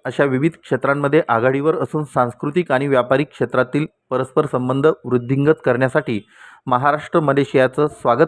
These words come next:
करेल, असं राजशिष्टाचार मंत्री जयकुमार रावल यांनी सांगितलं. मलेशियाचे महावाणिज्य दूत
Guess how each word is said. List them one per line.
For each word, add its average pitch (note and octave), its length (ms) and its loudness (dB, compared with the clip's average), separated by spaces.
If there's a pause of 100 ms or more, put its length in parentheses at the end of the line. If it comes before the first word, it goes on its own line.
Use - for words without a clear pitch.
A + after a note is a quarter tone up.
करेल, G#2+ 200 2 (360)
असं C3 200 0
राजशिष्टाचार D3+ 720 0
मंत्री C#3+ 320 -2
जयकुमार C3+ 440 2
रावल B2+ 320 2
यांनी B2 220 2
सांगितलं. G#2 460 -2 (580)
मलेशियाचे F3+ 600 2
महावाणिज्य D3+ 680 0
दूत D3 200 -2